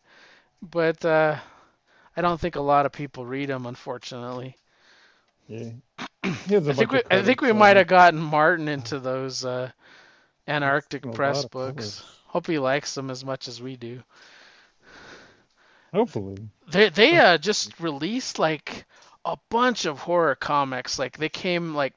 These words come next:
Speaker 1: two in one shipment, and then
Speaker 2: Yeah, I got two in my
Speaker 1: another two in another shipment. And I just thumbed through 'em, and it's
Speaker 2: box.
Speaker 1: got, like, black and white Dracula, and it looks awesome. Like, the art looks fantastic.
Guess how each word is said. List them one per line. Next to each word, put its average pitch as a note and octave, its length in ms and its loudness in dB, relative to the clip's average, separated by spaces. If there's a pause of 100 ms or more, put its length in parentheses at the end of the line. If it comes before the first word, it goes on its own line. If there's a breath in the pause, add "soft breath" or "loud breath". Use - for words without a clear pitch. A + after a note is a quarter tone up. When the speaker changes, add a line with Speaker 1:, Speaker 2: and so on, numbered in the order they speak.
Speaker 1:
two G3+ 400 -8
in D#3 120 -4
one E3 200 -4
shipment, F3 600 -6
and C#3 120 -8
then C3+ 120 -6
Speaker 2:
Yeah, C#3+ 120 4
I C#3 60 4
got D3 240 0
two D3 180 0
in C3+ 100 2
my B2+ 160 -2
Speaker 1:
another D#3+ 380 0
two F#3+ 260 -4
in F3 100 0
another D#3 380 0
shipment. F#3+ 600 -6 (840 soft breath)
And E3+ 140 2
I F3+ 100 8
just G3 280 -4
thumbed G3 300 2
through F#3 420 -2
'em, A#3 100 -2
and F3 100 -2
it's D#3+ 160 -8
Speaker 2:
box. - 60 -12
Speaker 1:
got, F#3+ 140 2
like, F3+ 300 -2
black D#3 340 0
and F3 160 -2
white F3 240 -2
Dracula, F3+ 720 0
and D#3 140 -4
it E3 100 -8
looks F3+ 420 -4 (260)
awesome. D#3 800 2 (120)
Like, D3+ 260 -8
the D3 100 -8
art E3+ 320 2
looks - 500 -12
fantastic. B2+ 1000 -10